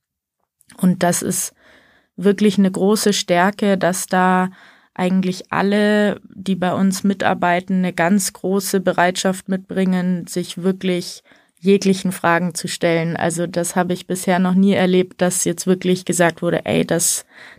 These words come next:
das geht mir zu weit“, sondern da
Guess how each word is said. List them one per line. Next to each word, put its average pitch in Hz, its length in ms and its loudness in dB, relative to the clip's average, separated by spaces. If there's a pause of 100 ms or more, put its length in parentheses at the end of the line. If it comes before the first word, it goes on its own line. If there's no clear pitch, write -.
das 185 240 0
geht 190 200 2
mir 185 120 2
zu 175 220 -6
weit“, 175 400 0 (360)
sondern 175 800 -2 (160)
da 175 420 2